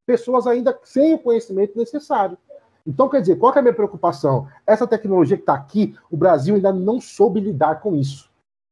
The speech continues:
Não soube lidar com essa inclusão, incluir a tecnologia na sala de aula. São poucas escolas, as escolas que trabalham assim são escolas particulares, pra quem tem um poder aquisitivo muito alto.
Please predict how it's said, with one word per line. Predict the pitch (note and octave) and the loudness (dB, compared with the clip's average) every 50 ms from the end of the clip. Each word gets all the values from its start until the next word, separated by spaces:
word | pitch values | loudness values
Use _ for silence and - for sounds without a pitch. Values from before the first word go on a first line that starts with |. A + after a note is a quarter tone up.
| _ - | _ 0
Não | D3+ F#3 G#3 | 0 0 0
soube | - - - G3 F#3+ E3 F3+ | -2 -2 0 0 0 0 0
lidar | E3 F3 C3+ A#2+ A#2 G#2 - - _ _ _ - - _ _ | -4 -4 -4 -4 -6 -6 -8 -14 _ _ _ -20 -20 _ _
com | - D#3 | 0 0
essa | D#3 C#3 F#3 | 2 2 0
inclusão, | F3 E3 - G3 F#3+ D3 A2+ C#3+ C#3+ | 0 0 0 0 0 2 2 2 0
incluir | D3 C#3 C#3+ E3+ E3 F3+ A3+ | 0 -2 -2 -2 0 2 2
a | B3+ A#3 | 2 2
tecnologia | A#3+ A3+ - G3 F#3+ F3+ D3+ F#3 | 0 -2 -2 0 0 2 2 2
na | G3+ G3 | 0 0
sala | - G#3 F#3+ F#3+ | 0 0 0 0
de | D#3 D#3 | 2 0
aula. | C3+ A#2+ A#2+ A#2+ - - - - | 0 0 -2 -6 -10 -14 -20 -10
São | _ - G3+ G3+ | _ 0 0 0
poucas | G3+ - A3+ B3+ B3 A#3 G3 F3 | 2 2 2 2 2 0 -2 -2
escolas, | F3 - - G3 G#3+ A3 G#3+ G#3+ F#3+ | -4 -6 -2 0 2 2 2 2 0
as | G3 | -2
escolas | F3+ - - - A3 G#3+ A3 | -4 -6 -4 -4 -4 -4 -4
que | - | -4
trabalham | - - F#3+ F3 D3+ F3 F3 E3 E3 D#3+ | -2 0 0 2 2 0 0 2 0 -2
assim | D3+ D3+ - G#3+ A3+ A3 - _ _ _ _ | -2 -4 -6 -8 -10 -10 -12 _ _ _ _
são | _ G#3+ | _ -2
escolas | G3+ G3 - F#3 F#3 - | -2 0 2 2 0 2
particulares, | - - E3 D3+ - D3+ - C3+ D3 E3 F3+ F#3 F3+ - _ _ _ _ _ _ - | 0 -2 -2 -2 -4 -8 -4 0 2 2 2 2 0 -4 _ _ _ _ _ _ -4
pra | F3+ E3 | -4 -2
quem | - G3 F3 | -2 -4 -2
tem | - F#3 E3+ | -2 -2 -2
um | |
poder | E3+ E3+ D#3 F3 | -2 -4 -4 -4
aquisitivo | E3+ - E3+ C#3 C#3 - E3+ | -4 -4 -8 -8 -6 -6 -6
muito | E3+ G#3+ G#3+ G#3 D#3+ | -6 -4 -2 0 0
alto. | B2+ A2 - - | 0 0 -2 -8